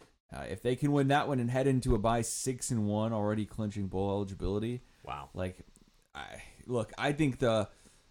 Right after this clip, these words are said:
Speaker 1: perspective already has to change for the season. Like, at this point now at five and one, Andy, if you don't win eight games,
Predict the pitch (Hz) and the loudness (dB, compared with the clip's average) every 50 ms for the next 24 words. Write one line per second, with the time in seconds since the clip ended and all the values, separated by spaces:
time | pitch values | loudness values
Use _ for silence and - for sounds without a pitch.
0 | _ _ - - - _ _ _ _ _ _ _ _ - - - - - - - | _ _ -20 -20 -20 _ _ _ _ _ _ _ _ 4 4 4 4 -4 -2 0
1 | 151 139 - - 127 117 113 123 117 113 110 110 107 101 131 113 101 95 - - | 0 0 2 0 -2 0 0 0 0 0 0 0 0 -2 0 -2 -2 -2 -2 -6
2 | 90 - - - 104 95 101 101 - - 90 85 82 - - - - 98 101 95 | -8 -8 -6 -6 -4 -2 -4 -4 -6 -8 -12 -12 -10 -10 -10 -10 -10 -10 -8 -8
3 | 95 90 90 87 85 82 - - 110 110 - - 143 147 147 - - 135 147 135 | -8 -8 -8 -10 -10 -12 -8 -6 -6 -6 -2 0 0 0 0 4 4 6 6 6
4 | 101 98 113 110 113 110 95 80 - - - - 95 101 113 107 107 98 92 92 | 2 -2 -2 0 0 0 0 -2 -6 -10 -6 -4 -2 -2 -2 -2 -2 -4 -2 -2
5 | 95 98 104 107 117 120 123 131 131 131 - - - _ _ _ _ _ 104 104 | -2 -2 -2 -2 -2 -4 -4 -6 -6 -8 -12 -20 -20 _ _ _ _ _ -6 -6
6 | - 123 143 147 120 104 101 110 113 123 - - 98 113 110 117 110 - - 95 | -4 -4 -4 -4 -2 2 2 2 2 2 -2 -2 -4 -2 -2 -2 -4 -4 -4 -6
7 | 104 101 - - 87 87 98 110 123 143 151 - - | -6 -6 -6 -6 -6 -4 -4 -6 -6 -8 -8 -10 -14